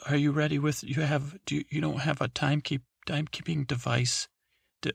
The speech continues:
where's the, uh, clock? The clock, F-, Flex needs the clock. Do you have a watch, Flex? No, I don't.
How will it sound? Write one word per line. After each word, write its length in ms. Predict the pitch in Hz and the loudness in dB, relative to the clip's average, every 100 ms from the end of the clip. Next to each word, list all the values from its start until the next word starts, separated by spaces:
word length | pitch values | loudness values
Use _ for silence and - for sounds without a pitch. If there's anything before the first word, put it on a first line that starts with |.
| _ | _
where's 240 | 160 160 - | 2 4 2
the, 260 | 175 165 | 0 0
uh, 80 | 156 - | 0 0
clock? 540 | - 156 151 - - _ _ _ _ - | 0 4 4 2 -8 _ _ _ _ -12
The 80 | |
clock, 360 | 139 160 143 131 | -4 2 2 0
F-, 200 | - - _ - | -10 -20 _ -6
Flex 320 | - 139 - | 0 2 2
needs 220 | 147 147 | 2 0
the 80 | - | -2
clock. 520 | - 143 139 123 - _ _ _ - | 0 4 4 2 -10 _ _ _ 0
Do 80 | |
you 40 | 160 | 2
have 80 | 151 | 2
a 80 | |
watch, 340 | 139 143 139 - | 2 2 2 0
Flex? 380 | 143 156 - - _ _ _ _ _ _ _ _ _ _ | 0 -2 -4 -10 _ _ _ _ _ _ _ _ _ _
No, 480 | 190 160 156 143 147 - | 0 4 6 6 2 -4
I 180 | 175 143 | -4 -2
don't. 400 | - 127 117 113 | 0 2 2 0